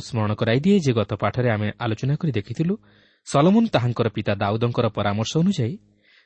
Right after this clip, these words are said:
ସମସ୍ତ କାର୍ଯ୍ୟ ସମ୍ପାଦନ କରି ବିଶେଷ ଭାବେ ଖ୍ୟାତି ଅର୍ଜନ କଲେ ଓ ଏହାପରେ ତାହାଙ୍କର ମୃତ୍ୟୁ ଘଟିଲା। ମାତ୍ର ତାହାଙ୍କ ମୃତ୍ୟୁ ପରେ ତାହାଙ୍କର ପୁତ୍ର ରିହବିଆମ ରାଜ୍ୟ କରିବାକୁ ଆରମ୍ଭ କଲେ। କିନ୍ତୁ ଆଜି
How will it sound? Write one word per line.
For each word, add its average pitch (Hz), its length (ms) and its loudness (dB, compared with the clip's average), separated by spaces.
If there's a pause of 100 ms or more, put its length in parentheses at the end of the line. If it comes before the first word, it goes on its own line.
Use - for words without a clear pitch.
ସମସ୍ତ 156 460 0
କାର୍ଯ୍ୟ 110 360 0
ସମ୍ପାଦନ 104 480 -4
କରି 190 200 -6
ବିଶେଷ 127 360 -4
ଭାବେ 131 220 -2
ଖ୍ୟାତି - 340 -8
ଅର୍ଜନ 104 280 -4
କଲେ 185 240 -4 (680)
ଓ 127 100 2
ଏହାପରେ 180 420 4
ତାହାଙ୍କର 117 440 -4
ମୃତ୍ୟୁ 107 300 -4
ଘଟିଲା। 110 340 -6 (1040)
ମାତ୍ର 143 240 0 (1040)
ତାହାଙ୍କ 180 280 4
ମୃତ୍ୟୁ 127 300 -2
ପରେ 107 280 -4 (1120)
ତାହାଙ୍କର 147 340 2
ପୁତ୍ର 113 340 -8
ରିହବିଆମ 110 460 -2 (420)
ରାଜ୍ୟ 120 300 -2
କରିବାକୁ 107 380 -4
ଆରମ୍ଭ 104 240 -6
କଲେ। 117 220 -14 (1500)
କିନ୍ତୁ 160 200 0
ଆଜି 107 240 0